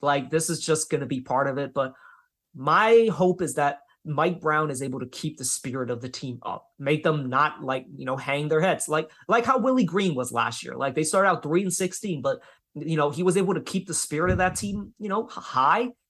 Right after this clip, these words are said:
and they were able, able to make a run to the play-in. Hopefully, you know, my hope is basically, like, that's kind of what happens. You know, you, you can have these kinds of growing pains, you can have these, you know, lows, but you gotta bounce back and just, you know, come back next game strong.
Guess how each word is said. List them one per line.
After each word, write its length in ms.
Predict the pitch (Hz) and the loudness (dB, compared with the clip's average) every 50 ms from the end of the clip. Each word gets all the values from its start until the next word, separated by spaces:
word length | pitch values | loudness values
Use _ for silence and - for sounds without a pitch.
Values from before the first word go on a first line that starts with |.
| _ | _
and 120 | - 147 151 | -6 -2 0
they 60 | 165 | 2
were 120 | 180 226 233 | 4 2 2
able, 200 | 214 233 233 - | 2 0 -2 0
able 240 | 160 175 208 214 226 | 2 2 2 2 2
to 100 | - 233 | 0 0
make 180 | 202 214 220 214 | -2 -2 -2 -2
a 40 | 202 | -4
run 280 | 156 127 139 143 180 185 | -2 0 0 0 0 -2
to 60 | 196 | -2
the 100 | 185 - | -4 -6
play-in. 420 | - - - - - - - - - | -4 -4 -2 -2 -2 -2 -4 -6 -6
Hopefully, 560 | - - - 190 - 262 262 269 269 254 262 _ _ _ _ _ _ _ _ _ _ _ - | -4 -4 -4 -4 -4 -6 -6 -4 -6 -6 -8 _ _ _ _ _ _ _ _ _ _ _ 0
you 40 | 208 | 2
know, 80 | 233 233 | 2 4
my 200 | 202 233 247 226 | 6 4 4 6
hope 220 | 185 240 233 233 | 6 6 6 6
is 100 | 214 165 | 4 2
basically, 460 | - 196 190 185 196 175 175 180 175 170 | 2 2 2 2 0 0 2 2 4 4
like, 260 | 165 151 139 123 120 | 4 2 2 0 2
that's 300 | 147 143 147 147 - - | 2 2 2 2 -2 -4
kind 200 | - - 151 143 | -2 0 0 0
of 120 | 135 131 | 0 0
what 160 | 120 135 131 | 0 -2 -2
happens. 680 | 120 127 - - - - - - - - - - - - _ - | 0 0 0 -2 -2 -6 -12 -14 -12 -12 -12 -12 -12 -14 _ -12
You 120 | 143 135 | -10 -8
know, 200 | 127 127 131 143 | -4 -4 -4 -4
you, 200 | 147 143 151 - - - - _ | -4 -4 -6 -8 -8 -12 -14 _
you 100 | - 156 | -4 -2
can 120 | 165 185 175 | 0 0 2
have 280 | 165 170 175 196 180 | 2 4 4 2 2
these 200 | 160 185 190 170 | 0 -2 -2 -2
kinds 280 | - - 180 180 175 156 | -2 0 0 0 -2 -2
of 40 | 151 | -2
growing 280 | 151 151 139 135 139 131 | -2 -2 -2 -2 -4 -4
pains, 260 | 147 139 127 127 127 | -4 -4 -4 -6 -6
you 80 | 135 127 | -6 -6
can 120 | 151 127 | -6 -2
have 240 | 135 127 135 139 135 | 0 0 0 0 0
these, 240 | 151 147 131 - - | -2 -6 -6 -10 -12
you 120 | - 143 127 | -12 -10 -6
know, 120 | 123 127 | -4 -4
lows, 640 | 131 123 117 113 120 123 123 135 160 196 185 - - - - _ _ _ _ _ | -4 -4 -2 -2 0 0 0 -2 -2 -4 -6 -6 -8 -10 -18 _ _ _ _ _
but 100 | - 143 | -6 -2
you 80 | 151 165 | 0 2
gotta 180 | 202 220 233 | 2 2 2
bounce 300 | 202 233 220 226 233 - | 4 4 4 4 2 0
back 320 | - - 233 262 254 165 - | 0 0 0 0 0 -2 -4
and 140 | 147 143 156 | -8 -10 -8
just, 260 | 170 196 190 - - | -8 -6 -6 -6 -6
you 80 | 202 | -6
know, 100 | 214 220 | -8 -8
come 240 | 226 - - 151 180 | -6 -4 -4 -2 0
back 200 | 185 202 214 220 | 2 0 0 0
next 220 | 196 196 202 - - | -2 -4 -6 -6 -6
game 200 | - 202 214 196 | -6 -6 -6 -6
strong. 460 | - - - 139 131 135 143 160 | -6 -6 -6 -6 -6 -6 -8 -10